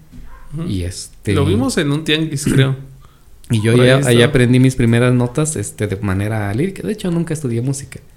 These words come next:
Speaker 1: Mm.
Speaker 2: Las aprendí
Speaker 1: A
Speaker 2: de
Speaker 1: puro
Speaker 2: manera
Speaker 1: oído.
Speaker 2: puro oído, porque incluso traía su partitura, o sea,
Speaker 1: Mm.
Speaker 2: traía su
Speaker 1: Ah.
Speaker 2: sobrecito, su, su papelito con partituras,
Speaker 1: Ajá.
Speaker 2: pero yo nunca la supe leer, <laughs> nunca. Hasta apenas hace unos,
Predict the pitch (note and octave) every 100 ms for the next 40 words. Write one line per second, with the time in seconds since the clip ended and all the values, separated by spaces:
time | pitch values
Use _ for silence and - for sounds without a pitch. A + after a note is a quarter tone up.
0 | - - C3+ C3 - - - A2+ A#2 A2+
1 | A2+ B2+ C3 A#2+ A2 A#2+ C3 A#2+ C#3 -
2 | B2+ B2+ B2 B2+ D3 - - - - -
3 | - - G#2+ - A2 B2 B2 C#3+ C3 A2
4 | C3+ B2+ A#2 A2+ G#2 - A#2 D3 D3+ -
5 | - - A#2 A#2+ A2 G#2+ C#3+ C3 G#2 G#2
6 | A#2+ C3+ - A2+ G#2 G2+ G#2 G#2 G2 G#2+
7 | G#2+ B2+ A#2+ A2+ - A2 A#2+ B2 D#3 -
8 | - C#3+ B2+ D3+ D#3+ - G2 G2 G2+ G#2+
9 | G#2 F#2+ F#2 - G#2 G#2+ E3+ F3 C#3+ C3
10 | - D3 - - - - - A#2 B2 D3+
11 | F3+ F3 D3+ D#3 C#3+ A#2 - - - -
12 | A#2 A#2+